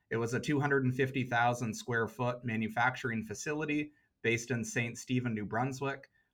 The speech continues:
that was fed by components from, you know, all over New Brunswick and Maine. And it was always my father's ethos to add as much value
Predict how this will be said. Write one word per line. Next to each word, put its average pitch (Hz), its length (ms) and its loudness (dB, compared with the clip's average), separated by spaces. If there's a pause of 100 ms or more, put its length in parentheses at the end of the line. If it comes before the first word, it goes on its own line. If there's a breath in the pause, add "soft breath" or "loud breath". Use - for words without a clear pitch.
(120)
that 117 140 4
was 113 180 -2
fed 120 280 0
by 117 200 2
components 120 760 -2
from, 104 500 0
you 104 80 -4
know, 107 120 -2
all 117 240 2
over 117 200 0
New 110 140 0
Brunswick 113 760 -2
and 101 300 -2
Maine. 135 500 0 (680)
And 139 300 2
it 151 140 0
was 143 160 0
always 170 260 4
my 135 140 4
father's 127 500 2
ethos 131 480 0
to 117 300 0 (360 loud breath)
add 139 160 8
as 127 160 0
much 131 360 2
value 120 840 2